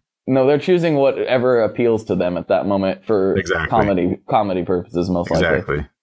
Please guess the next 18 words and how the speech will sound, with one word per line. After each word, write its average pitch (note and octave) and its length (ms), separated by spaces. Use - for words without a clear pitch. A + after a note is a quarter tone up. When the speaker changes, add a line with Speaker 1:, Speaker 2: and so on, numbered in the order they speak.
Speaker 1:
Um, G2+ 440
so D#3 200
before E3 480
we F3 140
get D#3 280
too D#3 160
far A2+ 240
off G2+ 140
the G2 100
rails, F#2+ 220
let's, C3 400
let's C#3+ 380
let C3+ 280
you C3 400
kind B2 200
of A#2 160
introduce A#2+ 540
yourself, A2 580